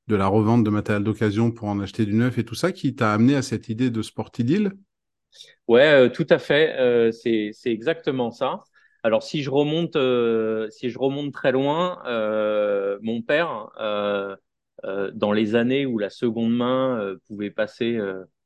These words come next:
Speaker 2: euh, pour quelque chose d'un petit peu, euh, un petit peu ringard ou un petit peu cheap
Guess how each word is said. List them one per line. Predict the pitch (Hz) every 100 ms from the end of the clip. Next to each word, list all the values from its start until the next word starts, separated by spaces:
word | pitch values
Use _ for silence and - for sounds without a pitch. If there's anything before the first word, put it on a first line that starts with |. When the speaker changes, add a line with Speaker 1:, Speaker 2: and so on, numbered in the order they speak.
| _ -
Speaker 2:
euh, | - -
pour | 104
quelque | 110 101 117
chose | - 127 107
d'un | 98 98
petit | -
peu, | 95 117
euh, | 113 113 101 92 - _ _ _ _
un | 107
petit | 92 -
peu | - 110
ringard | 104 123 117 123 123 113
ou | 95
un | 101
petit | - -
peu | 113
cheap | - - 139